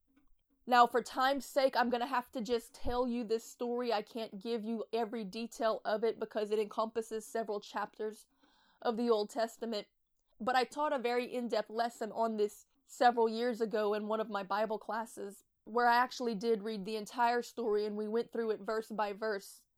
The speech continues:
to decipher it to its fullest. And I will provide the link to the podcast of that class in the video description of this prayer podcast if you want to go deeper into the study. But for time's sake, we won't read it, but I will tell you the story.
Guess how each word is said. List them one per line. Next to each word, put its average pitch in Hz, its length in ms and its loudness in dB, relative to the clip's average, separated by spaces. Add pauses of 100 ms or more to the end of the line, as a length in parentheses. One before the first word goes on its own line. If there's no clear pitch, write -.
(240)
to 254 120 -2
decipher 220 680 0
it - 140 -6
to 226 200 -6
its 196 240 -4
fullest. 208 460 -2 (280)
And 233 120 2
I 220 80 6
will 247 220 2
provide 226 480 0
the 214 80 -2
link 220 320 -4
to 226 100 -4
the 196 120 -6
podcast 214 680 -4
of 208 180 -10
that 214 220 -2
class 220 520 -4
in 254 280 -2
the 214 80 0
video 226 400 -2
description 202 680 -6
of 202 180 -2
this 262 200 -2
prayer 190 300 -6
podcast 196 640 -8 (300)
if 247 200 -6
you 240 100 -2
want 214 280 -2
to 233 100 -6
go 220 160 -2
deeper 196 440 -4
into 220 320 -6
the 196 140 -8
study. 208 380 -4
But 190 200 -4
for 208 120 -4
time's 226 380 -4
sake, 233 380 -2
we 226 120 -6
won't 214 340 -4
read 226 220 -4
it, - 140 -4
but 208 120 -2
I 202 80 -2
will 196 160 -4
tell 214 280 -4
you 190 160 -8
the 185 120 -14
story. 208 460 -12